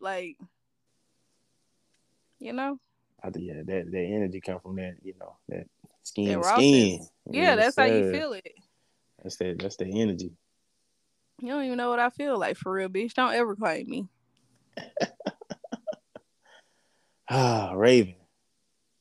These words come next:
Speaker 2: We're going into the
Speaker 1: D.
Speaker 2: weekend.
Speaker 1: Mm-hmm.
Speaker 2: You know, we done had a, a week, you know what I'm saying? We, we progressed throughout the week, you know, and we go into the weekend, don't lose focus. Continue to build on them habits that you built over this week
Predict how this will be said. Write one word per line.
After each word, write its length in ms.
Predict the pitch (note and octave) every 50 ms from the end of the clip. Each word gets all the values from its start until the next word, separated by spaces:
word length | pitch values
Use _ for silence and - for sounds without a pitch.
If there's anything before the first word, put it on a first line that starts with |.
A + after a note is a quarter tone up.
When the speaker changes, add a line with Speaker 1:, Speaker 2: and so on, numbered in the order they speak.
| _ _ _ _ -
Speaker 2:
We're 80 | G#2
going 280 | F#2 G2+ G#2 A2 A#2 A#2+
into 180 | A2+ F#3+ G3
the 120 | G3+ - G3
Speaker 1:
D. 60 | C#3+
Speaker 2:
weekend. 720 | A#2+ C3 B2 - B2+ B2 B2 B2 B2 B2 B2+ C3+ C#3 D3 - _ _ _ _ _ _ _ _ _ _ _ _ _ _ _ -
Speaker 1:
Mm-hmm. 440 | G3+ G#3 A3 A3 A3 A#3 E4 - - - - _ _
Speaker 2:
You 120 | - A2 G#2+
know, 200 | G#2+ G#2 A2 A#2
we 120 | A#2 A2+
done 120 | G#2 G#2 G#2
had 240 | A#2 A2+ A2+ G#2+
a, 120 | G2 F2 F2 - - _ -
a 120 | F2+ F#2
week, 460 | F2+ E2 A2 A#2+ C3 C3+ G#2+ - - -
you 180 | A2+ A2 A2
know 180 | G#2+ G#2+ G#2+ G#2+
what 80 | A2 A2
I'm 60 | A2+ G#2
saying? 440 | - A#2+ A#2+ A#2+ B2 B2 B2+ A#2+
We, 220 | A2 G#2 G2 F#2+ F2 -
we 160 | - G2+ G2+ F2+
progressed 540 | - - F#2 - F2+ G2+ A2+ B2+ C3+ -
throughout 320 | - A#2 G#2+ G#2 G2 F2+ D#2+
the 80 | E2
week, 520 | D#2 F2 F#2+ A2 A2+ A#2+ C3 - - - - - - _ _ _ _ _ _ _ _ _ _ _ _ _ -
you 140 | - G#2+ G#2+
know, 400 | G2+ G2+ G2+ G#2 A2+ C#3 E3 G3+
and 280 | - G#2+ G2 G2 F#2+ G2
we 100 | G2+ A2
go 200 | G#2+ A2+ A2 A2+
into 180 | A2 G#2 - A#2
the 100 | G#2+ G2+
weekend, 500 | G#2 A2 A2 G#2+ B2 A#2 A#2+ A#2+ A#2 G#2
don't 240 | G2+ G#2+ A2+ A2 G2+
lose 240 | A2 G#2+ G#2 G2 -
focus. 760 | - - A2 A2+ A2 - A#2+ B2+ C#3+ - - - - - - _ _ _ _ _ _ _ _ _ _ _ _ _ -
Continue 380 | - G#2 G2 - A#2+ A#2 A2+ G#2+
to 60 | G2+
build 340 | F#2 F#2 A2+ A#2+ A#2+ A#2+ A2
on 120 | A2 G#2+
them 120 | G2 F#2 -
habits 440 | - A2+ A2+ A#2 G#2 C3 B2 -
that 180 | - G#2+ G2 -
you 80 | A2+ G#2
built 220 | G#2 A#2 A#2+ -
over 240 | - G#2+ G#2 G#2+ G2+
this 240 | G#2+ A#2+ B2+ - C3
week 340 | A#2 A#2+ B2 - - -